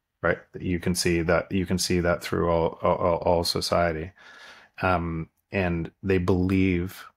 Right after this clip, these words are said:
but they're so power-, so, that belief is so strong that they're actually doing it for somebody else. If you looked at Elizabeth Warren as an example, she, she might actually believe that she's helping the, uh, her constituents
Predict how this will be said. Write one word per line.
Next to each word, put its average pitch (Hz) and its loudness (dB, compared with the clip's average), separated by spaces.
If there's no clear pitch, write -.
but - 0
they're 92 -2
so 95 0
power-, 90 -2
so, 95 -2
that 92 -2
belief 92 -2
is 87 -4
so 90 2
strong 85 -2
that 82 -4
they're 82 0
actually 82 0
doing 85 -2
it - -10
for - -2
somebody 80 -2
else. - -4
If 101 -2
you 104 6
looked 101 2
at 92 6
Elizabeth 82 0
Warren 80 0
as 78 -6
an 82 -2
example, 76 -6
she, - 2
she - 0
might 101 2
actually 92 0
believe 85 -6
that 90 0
she's 92 -2
helping 85 -2
the, 92 0
uh, 85 2
her 90 2
constituents - -2